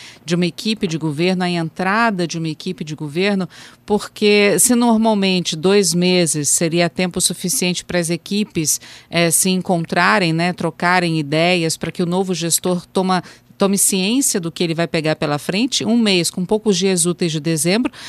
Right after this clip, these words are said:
vai ser muito pouco tempo. Como é que funciona essa transição? O prefeito que sai, o prefeito que entra se encontram? São só as equipes que se encontram pra poder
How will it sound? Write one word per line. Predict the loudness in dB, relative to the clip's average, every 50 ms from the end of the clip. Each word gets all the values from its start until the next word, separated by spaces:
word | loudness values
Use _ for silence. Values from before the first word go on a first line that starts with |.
| -18 -4
vai | -2 0
ser | 2 4 4
muito | 4 4 4 4 2 2 0
pouco | -4 -6 -4 -2 -2 -2
tempo. | -2 -2 -2 -4
Como | -4 -4 -4 -4
é |
que | -6 -8
funciona | -6 -4 -2 -2 0 0 0 0 0 0
essa | 0 -2 -2 -4
transição? | -4 -2 -4 -4 -2 -4 -2 0 2 4 4 4 4 2 -2 -8 -18 -18 -8 -2
O | -2 0
prefeito | 2 4 2 2 4 4 2 2 2 -2
que | -4 -2 -2
sai, | 0 2 2 2 2 2 2 0
o | -2
prefeito | -2 -2 -4 -2 -2 -2 -4 -4 -6
que | -8 -4 -2 0
entra | 0 0 0 0 -2 -2
se | -2 0 0
encontram? | -2 0 0 2 2 2 2 2 0 0
São | 0 0 0 0
só | 0 2 2 2 2 2
as | 2 2 0
equipes | 0 -2 -2 -4 -2 -2 -2 0 -2 -2 -2 -2
que | -2 -2 -2
se | 0 0 0 -2
encontram | -4 -2 -2 -2 0 0 0 -2 -4 -4 -4
pra | -4 -4 -4
poder | -2 -2 -2 0 0 0 0